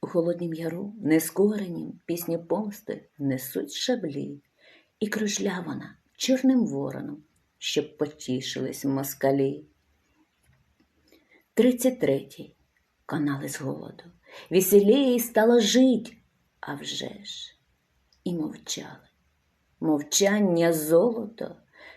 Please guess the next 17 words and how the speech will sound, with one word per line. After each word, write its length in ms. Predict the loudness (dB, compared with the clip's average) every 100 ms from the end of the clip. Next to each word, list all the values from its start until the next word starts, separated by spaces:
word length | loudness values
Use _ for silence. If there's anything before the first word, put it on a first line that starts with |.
| _ -4
та 100 | 2
й 100 | 4
нікуди 540 | 4 0 -4 -2 -2
вже 180 | 0 0
не 140 | 0
втечеш. 920 | 0 0 0 0 -2 -2 -8 -12 -14 _ _ _ _ _ _ _
Яке 300 | -6 -6 -2 -4
їхало, 840 | -4 -4 -6 -8 -12 -12 -12 -16 _ _ _ _ _
таке 320 | -18 -14 -12
й 140 | -10 -10
стибало. 760 | -8 -4 -4 -6 -14 -18 -20 _ -20 -16 0
Непокірні 1040 | 8 8 8 4 4 6 6 8 8 6 6
пішли 440 | 2 2 4 4
в 100 | 4
упа. 680 | 0 -2 _ -2 -2 -8 -14 _ _ _ _ _ _ _ _ _ _
Доки 480 | -8 2 2 2 0
бункер 580 | 0 0 0 0 -4